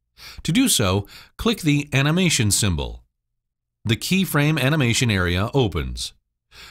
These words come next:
Move the playback cursor inside the keyframe animation and adjust any parameters you'd like to animate.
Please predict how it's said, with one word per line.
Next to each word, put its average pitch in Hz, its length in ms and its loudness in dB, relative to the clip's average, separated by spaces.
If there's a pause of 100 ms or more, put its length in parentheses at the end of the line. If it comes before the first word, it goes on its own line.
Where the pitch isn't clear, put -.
Move 139 280 2
the 110 100 2
playback 113 460 0
cursor 107 400 0
inside 135 580 0
the 98 80 -2
keyframe 98 580 0
animation 90 640 0 (380)
and 113 100 2
adjust 196 360 0
any 160 160 0
parameters 143 680 0
you'd 143 140 2
like 110 160 0
to 170 140 0
animate. 98 460 -2